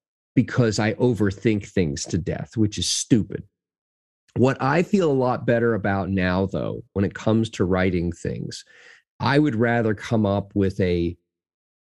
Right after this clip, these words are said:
a foundation and then find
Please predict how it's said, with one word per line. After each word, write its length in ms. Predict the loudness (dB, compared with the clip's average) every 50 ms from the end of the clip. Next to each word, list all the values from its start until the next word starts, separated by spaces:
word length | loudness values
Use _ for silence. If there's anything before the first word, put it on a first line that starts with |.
| _ _ _
a 60 | -4
foundation 1000 | -2 0 0 2 2 2 2 2 2 2 0 0 -2 -2 -2 -2 -2 -2 -6 -8 -12 _ _ _ _ _ _ _ _ 0
and 160 | 2 2 2
then 160 | 2 0 -2
find 920 | -4 -8 -6 -2 0 0 2 2 2 2 2 2 2 0 0 0 -2 -4